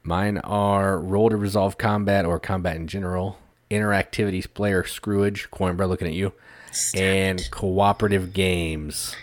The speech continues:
Speaker 1: because I'm a curmudgeon, I like to play by myself.
Speaker 2: <laughs> All right, so what about you? What automatically turns you off in a game? Now, I don't mean that you'll eventually, maybe you'll be proved wrong,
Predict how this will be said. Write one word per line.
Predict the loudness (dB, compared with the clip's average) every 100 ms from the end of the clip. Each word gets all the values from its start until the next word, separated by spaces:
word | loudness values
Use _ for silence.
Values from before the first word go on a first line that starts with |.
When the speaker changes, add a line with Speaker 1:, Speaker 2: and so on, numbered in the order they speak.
| -8
Speaker 1:
because | -6 -2
I'm | 0 0 0
a | -4
curmudgeon, | -4 -2 0 0
I | -2
like | -2
to | -2
play | -2
by | -2
myself. | 0 -2 -2 -6 -6 -12 -14 -16 -18 -16 -16
Speaker 2:
<laughs> | -16 -18 _ _ _ _ -20 -4
All | 2 6
right, | 6 6 4 0
so | -2 2 4 6 4 0 -6 _ _ _ _ -2
what | 2
about | 2 2 0
you? | 2 2 0 -6 -20 -20 -20 -6
What | 2 4 4 0 _
automatically | 0 2 4 4 4 2 0 0 0
turns | -4 0 0 2
you | 2
off | 2 0
in | -8
a |
game? | -8 -8 -10 -12 -8 4
Now, | 6 8
I | 6
don't | 6 6
mean | 4 6 6
that | 6 4 -4 _ -20 -20 _
you'll | 6 8
eventually, | 8 6 2 2 4
maybe | 6 6
you'll | 4 4
be | 2
proved | 2 2 4
wrong, | 2 2 -2